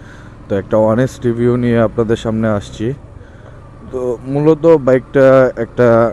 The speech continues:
স্পোর্টস ক্যাটাগরির বাইক বলা চলে, কারণ ফুল ফেয়ারিংটা হ-, হচ্ছে স্পোর্টস ক্যাটাগরি, but এটা হচ্ছে একটা এয়ার কুল ইঞ্জিন।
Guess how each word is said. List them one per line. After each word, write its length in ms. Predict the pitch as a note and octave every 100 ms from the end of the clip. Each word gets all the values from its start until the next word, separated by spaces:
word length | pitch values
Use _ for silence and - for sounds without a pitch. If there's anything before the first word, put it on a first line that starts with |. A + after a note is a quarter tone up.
| - - - - - - - - B2+
স্পোর্টস 320 | - C3+ B2+ -
ক্যাটাগরির 600 | B2+ A2+ A#2+ A#2 A2+ A#2 G2+
বাইক 220 | A2+ A2+ - - - G#2+
বলা 240 | A#2+ C3 B2 -
চলে, 260 | B2 A2+ F#2+ F2+
কারণ 220 | G#2 A2 G#2+ G#2+ -
ফুল 160 | C3 C3 B2+
ফেয়ারিংটা 440 | C3+ B2+ C3 B2+ B2+
হ-, 240 | B2+ A#2+ A2+
হচ্ছে 220 | A2+ - B2 -
স্পোর্টস 260 | A#2+ A2+ -
ক্যাটাগরি, 420 | A2+ A2 G#2+ A#2+ C3
but 120 | A2+ A2+
এটা 100 | A2+ A#2
হচ্ছে 160 | A2 A#2+
একটা 140 | G2+ A#2+
এয়ার 180 | A#2 A2+ A2
কুল 120 | A#2 A2+
ইঞ্জিন। 300 | G2+ G2+ A#2